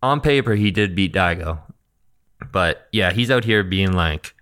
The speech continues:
"Keep my name out your mouth. I'm the best Street Fighter player alive." It's like, buddy, give it a break.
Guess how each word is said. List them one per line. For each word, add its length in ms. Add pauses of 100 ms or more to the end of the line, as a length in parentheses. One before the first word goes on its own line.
(140)
"Keep 240
my 200
name 320
out 200
your 100
mouth. 340
I'm 160
the 80
best 260
Street 280
Fighter 220
player 320
alive." 340
It's 120
like, 100 (220)
buddy, 400 (1500)
give 120
it 60
a 40
break. 380